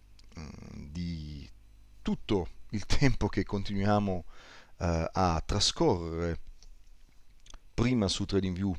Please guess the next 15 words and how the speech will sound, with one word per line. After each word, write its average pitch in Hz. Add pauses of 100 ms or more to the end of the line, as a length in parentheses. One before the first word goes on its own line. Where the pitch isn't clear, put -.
(160)
e 92
poi 90
su 85
YouTube 95
per 90
parlare 95
di 85
come 98
si 101
muovono 92
i 90
mercati 95
e -
le 85
criptovalute. 98